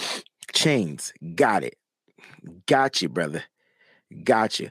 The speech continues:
Now the Cali Boy says, "Divide each totals by their years played." Bam, do it. Hey, do it. Get, put them numbers in the chat, man. I, I'll put 'em up. Tear it down. Uh, he says, "My argument would be the San Francisco forty-niners are the equivalent of linebacker U,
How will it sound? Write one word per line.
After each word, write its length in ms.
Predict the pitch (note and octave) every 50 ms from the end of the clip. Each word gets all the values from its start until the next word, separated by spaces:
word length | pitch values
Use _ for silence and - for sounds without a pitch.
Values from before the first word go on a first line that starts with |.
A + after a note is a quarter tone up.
| _ -
Now 160 | C3+ D#3+ E3+
the 80 | D#3+ C3+
Cali 240 | - E3+ D3+ D3+
Boy 140 | C3 C#3+ C#3
says, 180 | C3+ - C3+ B2
"Divide 400 | A2+ A#2+ G#2+ B2+ C3+ C#3+ D3 -
each 280 | - D3 D3 B2+ - -
totals 560 | - - C#3 D3 D3 D3 C#3 C#3 C#3 C3 - - - - - - -
by 220 | - B2+ B2+ C3
their 160 | A#2 C3 B2+
years 380 | B2 A2 A2+ B2+ B2+ B2+ A#2 -
played." 440 | - - C3+ C3+ A#2+ G2+ E2+ E2+ -
Bam, 440 | G2 G#2 C#3+ E3+ D#3+ A2 F2 D#2+
do 240 | - - - G3+ A#3+
it. 160 | E3+ - - _ _ _ - - -
Hey, 160 | C#3+ F3 F3+
do 240 | C#3+ A#2+ D#3 A3+ B3+
it. 200 | D3 - - -
Get, 140 | - C3+ -
put 140 | - G#3 -
them 120 | D4 B3+
numbers 280 | A#3 A#3 A#3 A#3 A3+ A3+
in 80 | A3
the 80 | A3 G#3
chat, 280 | - - A#3+ F3 G#2
man. 240 | G#2 A2+ C3 D#3 D#3 -
I, 160 | - B2 C#3+ -
I'll 160 | - D3+ F#3
put 200 | F#3+ - F3+ D#3
'em 100 | C#3+ C#3+
up. 180 | D3 D3+ D#3 -
Tear 200 | - E3+ E3+ E3+
it 20 |
down. 220 | D#3 D#3+ D3+ C3 - - - - - - - -
Uh, 140 | D3+ D#3 D#3
he 100 | F3 F3+
says, 160 | D#3+ F#3 D#3+
"My 140 | F3 F3 D#3+
argument 480 | - D#3+ F#3+ G#3+ G#3 A#3 A#3 A3 -
would 180 | E3+ F3 D#3+ C3+
be 220 | C#3 E3 E3 D#3+
the 140 | D3+ C#3 C3
San 140 | - - D#3+
Francisco 260 | D3+ - - E3 E3
forty-niners 580 | - D#3 D3+ C#3+ C3+ C3+ C3+ C3 C3 C3 A#2+ - - - - -
are 100 | A#2+ C3
the 160 | A#2+ B2 A#2+
equivalent 480 | - - - D#3 D3 C#3+ D3+ D3 - -
of 140 | C3 B2+ A#2
linebacker 680 | A2+ A#2+ A#2+ A#2+ A#2+ A#2 A2+ A#2 A2 - - A2 G2+
U, 580 | F#2+ G2 A2+ C3 C#3+ C3+ A2 F2+ E2 D#2 D#2